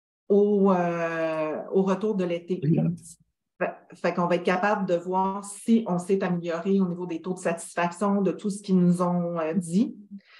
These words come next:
Speaker 1: Ça, ça va nous donner un ordre d'idée. Je m'attends pas à avoir bondi de,
Speaker 2: Mhm.
Speaker 1: de, de quarante points de pourcentage, là, parce que on a,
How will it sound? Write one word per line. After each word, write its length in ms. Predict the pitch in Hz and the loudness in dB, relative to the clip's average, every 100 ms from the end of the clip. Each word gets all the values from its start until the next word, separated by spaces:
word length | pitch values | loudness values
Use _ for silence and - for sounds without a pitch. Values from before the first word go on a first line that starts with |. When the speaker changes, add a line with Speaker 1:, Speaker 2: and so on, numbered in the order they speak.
| - _ - | -20 _ -20
Speaker 1:
Ça, 220 | - 208 | -2 0
ça 120 | 202 | 2
va 100 | 175 | 0
nous 100 | 175 | 2
donner 260 | 175 175 196 | 2 2 4
un 180 | 190 175 | 2 0
ordre 200 | 175 170 | -4 -6
d'idée. 540 | 160 160 175 240 - - _ _ - | -10 -2 2 2 0 -12 _ _ -14
Je 140 | 190 | -2
m'attends 320 | 175 180 175 175 | -2 0 -2 0
pas 180 | 208 | 2
à 60 | 196 | 2
avoir 280 | 170 175 180 | 0 -6 -6
bondi 680 | 175 170 170 165 180 202 185 | -4 -6 -6 -4 2 2 2
de, 680 | 170 165 160 160 156 156 143 170 _ - | 0 0 -2 -6 -6 -8 -8 -12 _ -10
Speaker 2:
Mhm. 440 | 175 180 180 180 | 2 4 6 2
Speaker 1:
de, 400 | 175 170 - - | 2 0 -2 2
de 80 | 196 | 2
quarante 380 | 202 196 196 190 | 4 2 4 2
points 140 | 214 220 | 4 2
de 100 | 226 | 2
pourcentage, 800 | 196 - 185 180 202 247 254 226 | -4 -2 -2 0 -2 -2 -4 -4
là, 160 | 254 - | -4 -4
parce 220 | 165 - | -6 -4
que 440 | 180 175 170 156 - - _ _ | 0 2 2 0 -6 -16 _ _
on 140 | 175 170 | -2 0
a, 440 | 170 165 - - | 2 0 -2 -8